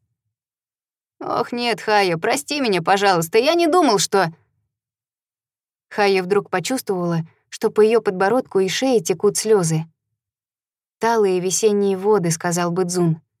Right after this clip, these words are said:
Эти слёзы появляются в сердце после затяжной зимы, после того, как долго лежат смёрзшимися, стиснутыми, спрятанными ледяными глыбами. Они просачиваются сквозь внезапно появившиеся трещины,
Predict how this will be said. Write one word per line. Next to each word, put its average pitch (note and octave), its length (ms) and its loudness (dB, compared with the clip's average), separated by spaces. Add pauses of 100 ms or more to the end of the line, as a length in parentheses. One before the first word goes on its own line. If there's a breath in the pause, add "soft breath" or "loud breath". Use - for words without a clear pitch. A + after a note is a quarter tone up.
(540)
Эти F#3+ 260 2
слёзы G#3 380 2
появляются F#3+ 600 0
в E3 60 -2
сердце G#3+ 380 0
после G3 300 -2
затяжной F#3+ 480 0
зимы, G3 420 0 (580)
после A#3 280 0
того, G#3+ 260 2
как F#3+ 220 -2
долго G#3 300 4
лежат F3+ 340 0
смёрзшимися, F#3 720 -2
стиснутыми, F3 760 -2 (240 loud breath)
спрятанными A3 600 0
ледяными G3 500 2
глыбами. E3+ 580 2 (1040)
Они G3+ 280 2
просачиваются G3 840 0
сквозь G3 360 -2
внезапно F#3+ 460 0
появившиеся F#3 720 0
трещины, F3 640 0